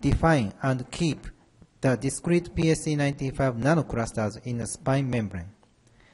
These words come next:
Then palmitoylated P S C ninety-five serves as a platform for the postsynaptic proteins, like amp receptors.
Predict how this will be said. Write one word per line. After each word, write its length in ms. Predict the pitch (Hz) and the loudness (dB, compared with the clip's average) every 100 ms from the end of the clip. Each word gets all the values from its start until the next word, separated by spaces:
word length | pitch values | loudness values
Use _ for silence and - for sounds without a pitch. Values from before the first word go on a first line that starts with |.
| _ _ | _ _
Then 260 | 123 160 185 | 2 4 4
palmitoylated 680 | 165 180 185 156 131 120 - | 4 4 4 4 4 -2 -6
P 200 | 135 131 | -2 -2
S 120 | - | -2
C 120 | 131 | -2
ninety-five 840 | 120 113 110 107 - 139 117 110 - _ - | -2 -2 -4 -8 -2 2 2 0 -8 _ -6
serves 420 | - 143 135 113 | 2 2 2 -4
as 260 | 131 120 | -4 -4
a 120 | 117 104 | -4 -2
platform 560 | 139 156 - 135 131 | 2 2 2 0 0
for 320 | 127 127 117 | -2 -2 -2
the 180 | 113 107 | 0 -4
postsynaptic 760 | - 160 160 - 139 135 - 131 - - | -2 0 0 0 -2 -2 -4 -8 -8 -2
proteins, 540 | 139 131 110 92 - - _ _ | 2 2 0 -8 -10 -18 _ _
like 240 | 131 120 - | -2 -2 -2
amp 200 | 151 165 | -2 -2
receptors. 800 | 113 113 147 139 - 92 87 - | -4 -4 -4 -4 -6 -8 -10 -18